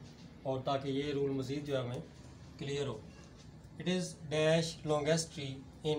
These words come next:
area।" अब इसमें tree जो है वो एक noun है जिसका area के बाकी जो trees हैं तमाम दरख्तों के साथ compare हो रहे हैं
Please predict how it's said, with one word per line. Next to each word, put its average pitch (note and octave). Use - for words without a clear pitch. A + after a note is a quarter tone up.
area।" C3
अब D3+
इसमें F#3+
tree F#3+
जो G3
है D3
वो D3+
एक D#3
noun D3+
है A#2+
जिसका C#3
area D#3+
के E3+
बाकी D3+
जो D#3+
trees E3
हैं C3+
तमाम C#3+
दरख्तों C#3
के C3
साथ C#3+
compare E3
हो C#3+
रहे B2
हैं -